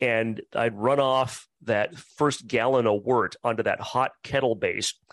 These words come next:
and it would start caramelizing and boiling down. And I would get that boiled down to almost like it was a syrup. And it was a really thick, wasn't a huge volume, but there was this thick, syrupy liquid at the bottom.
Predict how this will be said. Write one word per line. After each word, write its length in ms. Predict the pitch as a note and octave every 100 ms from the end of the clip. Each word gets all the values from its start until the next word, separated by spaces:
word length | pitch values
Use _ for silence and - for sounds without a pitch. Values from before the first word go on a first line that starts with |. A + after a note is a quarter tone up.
| - - -
and 60 |
it 80 | D3
would 100 | -
start 320 | - C#3 -
caramelizing 880 | - D#3 D#3 C#3+ C3+ C3 B2 C3+ B2
and 180 | G#2 G#2
boiling 400 | A#2+ A#2 A2+ A2
down. 420 | G#2+ G#2 G#2+ G#2+ - - - -
And 120 | C#3
I 40 |
would 140 | C#3 -
get 160 | B3
that 240 | F#3 E3 B2+
boiled 360 | D3 C#3+ C#3
down 260 | A#2 B2 C3
to 60 | A#2+
almost 420 | - E3 G#3 F3+
like 160 | C3 -
it 80 |
was 140 | - -
a 60 |
syrup. 500 | - - - A#2+ A2+ - _ _ _
And 180 | - B2
it 40 | C3
was 120 | A#2+
a 60 |
really 220 | A#2 E3 D3
thick, 500 | - - C#3+ - - _ - - - _
wasn't 260 | F3 G#3
a 40 | E3+
huge 320 | - D#3 B2
volume, 600 | B2 B2 C3 C#3 A2 G#2
but 100 | G2+
there 120 | A#2
was 180 | A2 G#2+ - - _ _
this 160 | B2+ A2+
thick, 420 | - - E3 E3
syrupy 560 | - - D#3 D#3+ D3+ B2+
liquid 380 | A#2+ D3 C#3+ A2
at 120 | -
the 80 | G2+
bottom. 440 | G#2+ G#2+ F2 E2+